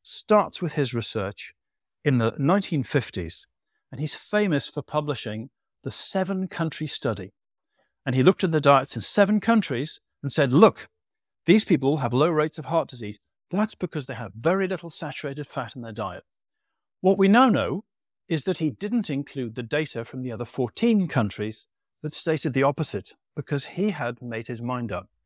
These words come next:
And most of the research he did was false. There was one of his papers published in the nineteen seventies where the university, just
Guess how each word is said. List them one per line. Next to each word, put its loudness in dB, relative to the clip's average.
And 6
most 4
of 2
the 2
research 0
he -2
did -2
was 0
false. -4
There 4
was 4
one 2
of 2
his 0
papers -6
published -8
in -6
the -8
nineteen -10
seventies -10
where 2
the 0
university, 2
just -6